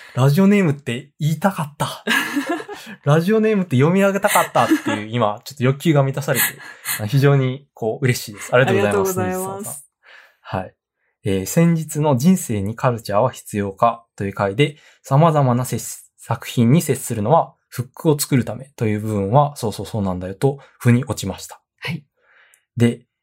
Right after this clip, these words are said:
Speaker 1: えー、現在、我が家には小学校、えー、高学年の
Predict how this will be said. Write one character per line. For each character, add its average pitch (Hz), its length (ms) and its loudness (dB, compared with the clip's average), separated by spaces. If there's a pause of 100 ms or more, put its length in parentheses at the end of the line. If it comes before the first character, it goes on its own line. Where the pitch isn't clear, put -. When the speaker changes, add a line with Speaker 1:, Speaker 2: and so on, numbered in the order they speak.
Speaker 1:
え 101 80 -8
ー、 - 40 -8
現 156 260 4
在、 120 220 2
我 143 100 2
が 143 120 2
家 123 100 4
に 120 140 2
は 160 180 2
小 160 180 -6
学 175 280 -4
校、 - 320 -10 (440)
え 101 220 -4
ー、 - 60 -20
高 185 160 2
学 180 180 2
年 92 160 -2
の - 80 -20